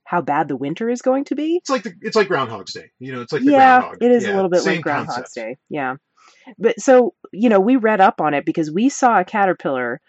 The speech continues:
Speaker 1: that was completely, like, it, its tail was not even black. It was almost completely
Speaker 2: It was
Speaker 1: brown.
Speaker 2: huge. It, no, no, it's totally black.
Speaker 1: Oh, it's totally black. Okay,
Speaker 2: Yeah.
Speaker 1: never mind.
Speaker 2: Which
Speaker 1: Sorry.
Speaker 2: the, the less brown, the harsher the winter. That's
Speaker 1: Yeah,
Speaker 2: the
Speaker 1: we
Speaker 2: story.
Speaker 1: looked it up, and that's apparently the <laughs> story.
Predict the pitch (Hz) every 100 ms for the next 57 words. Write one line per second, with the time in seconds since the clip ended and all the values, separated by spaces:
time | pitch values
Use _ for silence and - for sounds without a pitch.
0 | _ _ - 175 156 160 156 147 151 -
1 | _ - 180 160 - 247 247 254 - 180
2 | 185 233 240 _ 247 - - 220 220 190
3 | 165 180 170 160 156 151 117 - 170 185
4 | 196 214 220 - 180 - 190 160 185 180
5 | - 214 208 - 175 - _ 165 175 127
6 | 139 101 - - 151 117 117 120 - 254
7 | 254 - 294 294 240 160 123 185 190 -
8 | 160 185 165 131 113 - 156 170 190 135
9 | 170 165 147 160 175 254 - 156 214 190
10 | 143 135 131 135 170 185 - 165 151 131
11 | - - _ 165 175 214 214 262 330 440
12 | 320 262 190 185 180 175 190 185 214 196
13 | 180 165 151 165 - 226 - 165 - 165